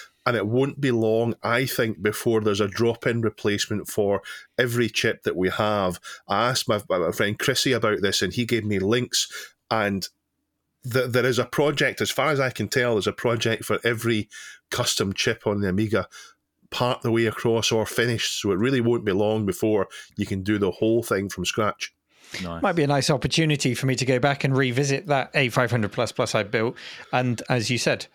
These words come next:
Speaker 3: pull out those original chips and start to put in these new ones as they become, uh, available new, and then it will be, become a hundred percent new. So, uh,
Speaker 2: Mm.
Speaker 3: you know,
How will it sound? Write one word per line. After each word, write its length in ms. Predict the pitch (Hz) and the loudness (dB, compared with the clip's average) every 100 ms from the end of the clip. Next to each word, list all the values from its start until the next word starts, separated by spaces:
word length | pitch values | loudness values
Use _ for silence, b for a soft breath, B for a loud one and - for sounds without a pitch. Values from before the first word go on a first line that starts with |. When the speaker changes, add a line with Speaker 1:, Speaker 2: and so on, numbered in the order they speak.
| _ | _
Speaker 3:
pull 240 | - 143 131 | -2 0 2
out 240 | 127 127 | 0 0
those 220 | 117 107 | 0 2
original 400 | 107 107 110 104 | 2 0 0 -2
chips 320 | 101 120 - | 0 -2 -2
and 100 | 110 | -6
start 280 | - 113 113 | -2 -2 -4
to 80 | 127 | -6
put 160 | 123 - | -4 -2
in 140 | 110 | 0
these 200 | 110 107 | -2 0
new 180 | 120 113 | 0 0
ones 280 | 92 95 104 | -2 -4 -6
as 100 | 101 | -4
they 140 | 104 | -4
become, 420 | 101 - 101 101 - B B B | -4 -4 -2 -4 -8 B B B
uh, 200 | - 98 - | -2 -2 0
available 460 | 101 117 101 92 | 0 0 0 -2
new, 260 | 107 113 101 | 0 0 0
and 100 | 101 | 0
then 120 | 110 | 0
it 100 | - | 0
will 160 | 117 110 | 0 0
be, 220 | 101 101 | -2 -4
become 360 | - 110 107 | -6 -4 -2
a 80 | 98 | -2
hundred 300 | 95 98 104 | -2 -6 -6
percent 280 | - 95 92 | -4 -4 -4
new. 260 | 95 87 92 | -6 -6 -4
So, 260 | 104 92 87 B B B | -2 -2 -4 B B B
uh, 200 | - 196 | -4 -2
Speaker 2:
Mm. 40 | - | -2
Speaker 3:
you 120 | 101 | -2
know, 140 | 98 | -2